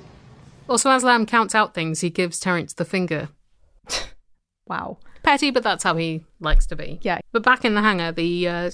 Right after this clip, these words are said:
Speaker 1: car's top won't go up, and Veronica's like, "Well,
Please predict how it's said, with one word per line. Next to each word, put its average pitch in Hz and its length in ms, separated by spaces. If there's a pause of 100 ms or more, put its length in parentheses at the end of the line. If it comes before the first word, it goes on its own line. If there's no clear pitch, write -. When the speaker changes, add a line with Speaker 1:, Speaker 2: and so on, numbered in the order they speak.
Speaker 1:
car's 214 300
top - 340
won't 180 200
go 170 180
up, 170 180
and 190 120
Veronica's 214 360
like, 180 160
"Well, 302 300